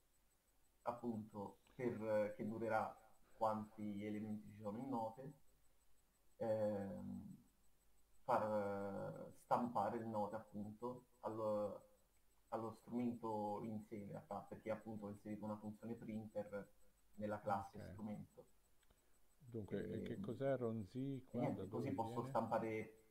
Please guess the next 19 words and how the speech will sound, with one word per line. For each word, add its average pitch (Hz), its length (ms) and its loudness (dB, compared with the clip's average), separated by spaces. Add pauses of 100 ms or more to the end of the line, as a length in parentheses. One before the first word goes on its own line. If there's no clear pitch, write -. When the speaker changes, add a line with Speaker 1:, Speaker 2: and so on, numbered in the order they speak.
(140)
Speaker 1:
più 123 300 2
voci 120 420 6
contemporaneamente. 123 1400 -2 (440)
Speaker 2:
Da 117 100 -4
dove 127 260 0
Speaker 1:
Ehm, - 20 2
Speaker 2:
viene 135 340 0
Ronzi? 117 720 0 (200)
Qual 107 220 -6
è? 117 200 -8
Cos'è 117 340 -8
Ronzi? 113 640 -10 (2250)
Speaker 1:
Allora, 117 240 2
Ronzi 156 500 4
è 117 680 4 (720)
un'iterazione 123 840 2
della, 107 440 4
della 104 180 0
classe. 101 500 -6